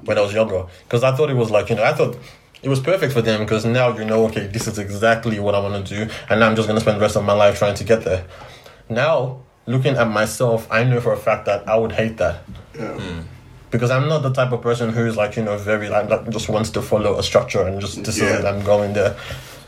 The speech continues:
Speaker 1: And the great thing about that as well for me is that even my life at this point, up to, like, to where I am now, it's been the same way of,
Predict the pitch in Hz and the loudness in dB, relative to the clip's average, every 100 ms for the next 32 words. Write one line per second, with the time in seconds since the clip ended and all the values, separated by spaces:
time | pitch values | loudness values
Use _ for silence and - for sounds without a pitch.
0 | - - - - 123 127 127 117 120 131 | -20 -20 -20 -4 0 2 0 -2 -2 0
1 | 147 160 156 120 117 117 117 110 107 113 | 0 0 0 0 2 0 2 0 0 0
2 | 110 - 110 113 120 110 110 107 110 120 | 0 -2 -4 -2 -2 -2 -6 -6 -2 0
3 | 156 151 127 127 131 117 120 131 131 131 | 2 2 0 -2 0 2 4 2 0 -2
4 | - 92 113 107 - 113 104 104 101 113 | -4 -4 -6 -8 -2 0 0 -2 -2 -2
5 | - - 107 - - - 110 113 110 101 | 0 0 0 -2 -14 -2 2 4 4 4
6 | 107 104 104 104 101 98 - - - 107 | 4 4 2 4 4 0 -12 -14 -6 -6
7 | - 117 117 104 98 107 107 101 101 104 | 0 2 2 0 0 0 2 2 2 4
8 | 101 98 - | 2 2 -4